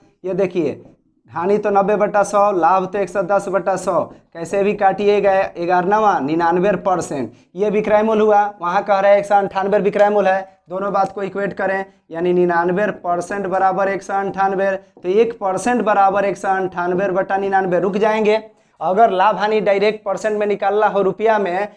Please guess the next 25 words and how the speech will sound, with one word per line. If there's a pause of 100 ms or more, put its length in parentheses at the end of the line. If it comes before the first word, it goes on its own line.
(160)
तो
आप
डायरेक्ट
क्या
कर
देंगे, (340)
परसेंट
वाला
तो
यहाँ
निकल
चुका
है
कि
निन्यानवे
परसेंट
में
अगर
बेच
रहा
है
तो
एक
परसेंट
हानि,